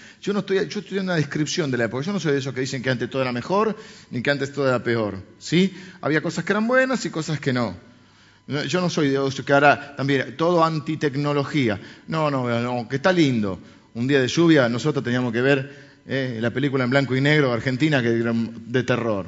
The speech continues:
¿sí? Y ahora vos podés tener la compu, la iPad, entonces, yo no estoy en contra de la tecnología ni de nada, pero voy a hacer una descripción de algunas cosas que pasan.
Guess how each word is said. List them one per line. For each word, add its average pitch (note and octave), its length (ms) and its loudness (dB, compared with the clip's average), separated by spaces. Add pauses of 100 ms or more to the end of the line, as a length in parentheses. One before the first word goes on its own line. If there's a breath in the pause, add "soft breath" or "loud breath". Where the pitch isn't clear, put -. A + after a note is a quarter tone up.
(120)
¿sí? D3 420 0 (380 loud breath)
Y A#2+ 100 0
ahora D3+ 300 4
vos C#3 140 2
podés C#3 240 0
tener C3 200 -2
la B2+ 140 0
compu, B2+ 360 0
la B2 180 4
iPad, C3 160 0
entonces, C#3+ 320 -4
yo G3+ 80 -2
no G#3+ 100 2
estoy D3+ 180 2
en A#2+ 100 2
contra A#2+ 360 0
de A2+ 40 2
la A2 120 0
tecnología A2+ 840 -2
ni A#2+ 140 -4
de A2 100 -2
nada, G2+ 300 -4
pero C3 120 2
voy E3 100 2
a - 20 2
hacer F3 140 -2
una F#3 100 2
descripción F3 480 -2
de F#3+ 80 0
algunas D3 240 -2
cosas D3 260 -8
que B2+ 140 -6
pasan. G2+ 340 -10